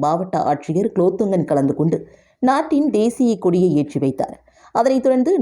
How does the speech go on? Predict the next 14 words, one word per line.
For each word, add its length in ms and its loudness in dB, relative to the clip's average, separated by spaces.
நடைபெற்ற 520 0
கலை 220 2
நிகழ்ச்சிகள் 580 -2
மற்றும் 280 -4
முன்னதாக 520 0
நடைபெற்ற 500 -2
பல்வேறு 380 0
போட்டிகளில் 520 0
வெற்றி 280 2
பெற்ற 360 0
மாணவர்கள், 540 0
மாணவிகளுக்கான 640 0
பரிசுகளை 520 0
வழங்கினார். 440 -4